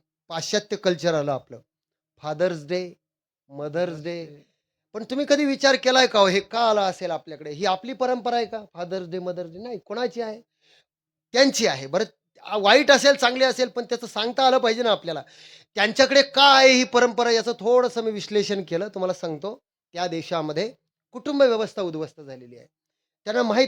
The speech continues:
नसतं कोण आपला बाप आहे, कोण आपला आई आहे. म्हणून त्यांनी वर्षातून एक दिवस ठरवलाय कुकलारे महाराज, की या दिवशी आपला जो बाप असेल, त्याला जाऊन भेटायचं, आपली जी आई असेल, तिला भेटायचं आणि तिच्याविषयी प्रेम, आदरभाव व्यक्त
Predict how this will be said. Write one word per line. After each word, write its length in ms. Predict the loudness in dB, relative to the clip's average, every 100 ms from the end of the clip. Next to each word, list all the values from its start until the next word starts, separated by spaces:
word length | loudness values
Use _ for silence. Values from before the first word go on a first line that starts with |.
| 0
नसतं 320 | -6 -6 -12
कोण 280 | -4 0 0
आपला 240 | 0 -2
बाप 320 | 0 -2 -4
आहे, 120 | -10 -10
कोण 240 | -12 -12
आपला 240 | -12 -12
आई 180 | -12 -10
आहे. 140 | -12 -14 -20 -2
म्हणून 180 | 0 2
त्यांनी 220 | 2 2
वर्षातून 500 | 2 2 2 -2 -2
एक 260 | 0 0 0
दिवस 220 | -4 -4 -6 _
ठरवलाय 300 | -2 0 0
कुकलारे 400 | -2 -8 -6 -8
महाराज, 240 | -12 -18 _ _ _ _ _ _
की 80 | -8
या 160 | -4 -2
दिवशी 260 | -4 -6
आपला 280 | -8 -8 -16
जो 140 | -14 -6
बाप 280 | -4 -4
असेल, 280 | -12 -14 -14
त्याला 180 | -10 -10
जाऊन 220 | -8 -10
भेटायचं, 420 | -10 -12 -14 -16 _ _ _ _ -20
आपली 240 | -12 -6
जी 100 | -2
आई 180 | -2 0
असेल, 400 | -4 -8 -14 -12
तिला 140 | -10
भेटायचं 520 | -10 -10 -10 -10 -18 -20 _ _
आणि 80 | -20 -12
तिच्याविषयी 420 | -8 -8 -8 -10
प्रेम, 380 | -8 -4 -2 -2
आदरभाव 480 | -4 -6 -8 -10
व्यक्त 300 | -6 -8 -8